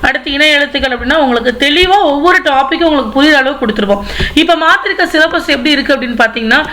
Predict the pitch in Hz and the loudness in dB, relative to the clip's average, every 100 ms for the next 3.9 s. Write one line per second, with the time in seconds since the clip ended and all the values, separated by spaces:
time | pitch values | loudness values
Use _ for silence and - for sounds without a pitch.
0 | - - 277 320 262 339 349 392 339 330 | -10 -2 0 2 0 2 4 2 0 0
1 | 247 277 294 330 320 285 269 226 247 247 | 2 0 2 -2 0 -4 -4 -2 0 0
2 | 233 226 247 311 370 381 330 302 277 277 | 0 0 0 2 0 0 -2 -2 -2 0
3 | 302 269 277 277 254 240 233 220 | 2 2 2 2 2 2 0 0